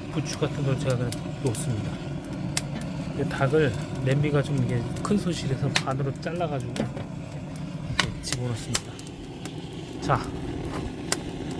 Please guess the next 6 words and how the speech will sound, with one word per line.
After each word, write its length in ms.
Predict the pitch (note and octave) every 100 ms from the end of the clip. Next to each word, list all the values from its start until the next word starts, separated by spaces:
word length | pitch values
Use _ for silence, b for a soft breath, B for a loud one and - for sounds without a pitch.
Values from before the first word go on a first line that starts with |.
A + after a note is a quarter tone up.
| E3+ - C3+
이제 220 | B2+ C#3 C3 - - - - - D3 C3+ C#3 - - C#3
불이 320 | D3 D#3 D3+ A#2+ -
활활 260 | D#3 D#3 C#3+
지펴지고, 640 | - - D3 C3 B2+ C#3+ - - - - - - - - - - - - F3 - - - - - F3 -
제가 240 | C#3+ C#3+
지금 320 | B2+ C3 C3+